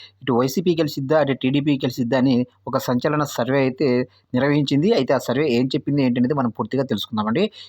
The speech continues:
వీడియో ఎక్కడ స్కిప్ చేయకుండా చూడండి ఫ్రెండ్స్, అప్పుడే మనకి కంప్లీట్ ఇన్ఫర్మేషన్ అనేది అర్థమవుతుంది. ఇక లేట్ చేయకుండా టాపిక్లోకి వెళ్ళిపోదాము.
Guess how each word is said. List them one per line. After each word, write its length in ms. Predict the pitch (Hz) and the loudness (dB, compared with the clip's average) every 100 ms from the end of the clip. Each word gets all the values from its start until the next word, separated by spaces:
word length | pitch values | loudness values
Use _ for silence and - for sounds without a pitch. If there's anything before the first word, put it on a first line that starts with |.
| _ - | _ 0
వీడియో 200 | 147 165 | 2 2
ఎక్కడ 160 | 151 | 2
స్కిప్ 320 | 156 - 131 165 | -2 -6 -4 -2
చేయకుండా 200 | 151 139 | -2 -2
చూడండి 220 | 139 120 | -2 -2
ఫ్రెండ్స్, 240 | 180 - | -2 -4
అప్పుడే 220 | 123 - | -6 -2
మనకి 240 | 120 113 - | -2 -4 -6
కంప్లీట్ 420 | 135 127 147 135 | -6 -2 -2 -2
ఇన్ఫర్మేషన్ 420 | 123 127 120 127 | -2 -2 -2 -2
అనేది 120 | 143 113 | -4 -2
అర్థమవుతుంది. 440 | 104 95 92 90 _ - - _ | -2 -4 -8 -20 _ -20 -20 _
ఇక 120 | 135 143 | -6 -2
లేట్ 240 | 156 151 | -2 -2
చేయకుండా 180 | 139 143 | -2 -2
టాపిక్లోకి 460 | - 123 - 123 | -2 -2 -2 -4
వెళ్ళిపోదాము. 440 | 117 110 101 87 | -2 -4 -4 -8